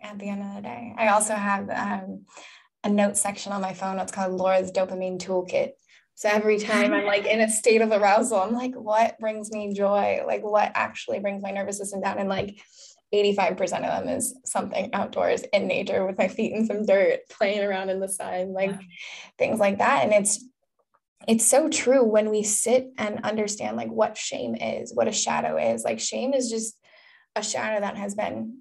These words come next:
Speaker 1: disowned and hasn't been claimed yet. And it's something that we're afraid of other people finding out about us. So we hide it from ourselves. And, you know, who is it? It's Rumi or someone that was saying, like, your, you know, shadows, once they become conscious, are no longer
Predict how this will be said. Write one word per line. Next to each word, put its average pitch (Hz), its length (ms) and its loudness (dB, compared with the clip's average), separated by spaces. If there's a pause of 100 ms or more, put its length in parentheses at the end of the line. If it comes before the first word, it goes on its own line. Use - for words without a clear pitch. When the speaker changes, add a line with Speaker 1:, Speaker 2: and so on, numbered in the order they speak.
Speaker 1:
disowned 208 580 0
and 226 140 -2
hasn't 214 280 -2
been 214 160 -6
claimed - 440 -8
yet. - 300 -2
And 214 80 -2
it's 208 120 -2
something 214 280 -4
that 208 180 -2
we're 214 80 2
afraid 214 460 0
of 202 340 -2 (840)
other 220 280 4
people 202 420 2
finding 208 460 -4
out 202 340 0
about 202 260 4
us. 190 280 2
So 208 100 -2
we 202 120 -4
hide 208 340 -2
it 214 120 -4
from 214 180 -6
ourselves. 214 720 -2
And, 208 260 -4 (400)
you 208 120 0
know, 202 240 2
who 233 120 2
is 220 100 6
it? 202 80 4
It's - 300 0 (160)
Rumi 220 400 2
or 208 100 -2
someone 208 380 -6
that 202 160 -4
was 202 160 -2
saying, 208 240 -4
like, 208 320 -8
your, 208 560 0 (540)
you 214 120 0
know, 208 120 2
shadows, 214 640 0
once 220 300 -4
they - 120 -2
become 214 300 -4
conscious, 220 440 -4
are 214 80 -8
no 202 180 -4
longer 208 480 -4